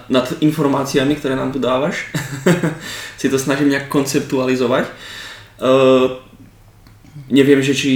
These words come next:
do akej miery vlastne môžeš alebo chceš hovoriť o tomto, ale tá tréningová príprava, keby si to vedela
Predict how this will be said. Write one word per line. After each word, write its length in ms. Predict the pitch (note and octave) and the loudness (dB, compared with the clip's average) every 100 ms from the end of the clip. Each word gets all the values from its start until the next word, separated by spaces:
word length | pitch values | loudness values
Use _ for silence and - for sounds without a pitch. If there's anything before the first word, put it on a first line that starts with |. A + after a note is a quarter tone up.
| C3 B2 - | 2 0 -6
do 180 | C3 C3+ | -2 -2
akej 240 | C3+ C#3 | 0 0
miery 480 | B2+ B2+ C3 B2+ B2+ - - - | 2 2 2 0 -2 -14 -20 -10
vlastne 380 | A#2+ A#2+ C3 B2+ | -4 -2 0 0
môžeš 320 | A#2+ A#2+ B2+ | 2 0 -2
alebo 300 | B2 A#2+ A#2+ A#2 - - | -4 -2 -2 -2 -6 -18
chceš 320 | - D3+ C#3+ | -4 0 0
hovoriť 240 | C#3 B2+ A#2+ | 0 0 0
o 100 | A2+ | 0
tomto, 260 | C3 C3 G#3 | 0 0 0
ale 220 | D#3+ C3 C3 C3 - - - - - - - - - | 2 0 0 -4 -18 -20 -20 -20 -20 -20 -20 -20 -20
tá 160 | _ C3 | _ 0
tréningová 480 | C3+ D3 D#3 D3+ D3 | 4 4 4 4 2
príprava, 400 | D3+ D3+ D3 C#3+ | 0 0 -2 -2
keby 220 | D3 C#3 | -2 -4
si 100 | C#3 | -4
to 140 | C#3 | 0
vedela 340 | C#3 D3 C#3+ | 2 4 2